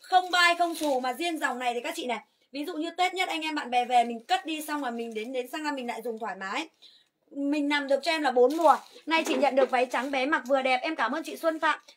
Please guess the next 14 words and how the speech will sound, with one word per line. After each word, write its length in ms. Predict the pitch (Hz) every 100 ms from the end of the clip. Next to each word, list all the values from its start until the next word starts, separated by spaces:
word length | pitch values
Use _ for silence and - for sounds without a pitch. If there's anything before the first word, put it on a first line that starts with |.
| -
Xả 180 | 294 214
bộ 140 | 285
ga 300 | 269 330 330
cho 120 | 330
em 120 | 320
nhá. 120 | 320 370
Màu 280 | 302 269
này 160 | 262 247
của 60 | 208
em 180 | 262 311
là 120 | 269
màu 280 | 247 247 -
kẻ 160 | 240 196 -
cam. 280 | 311 320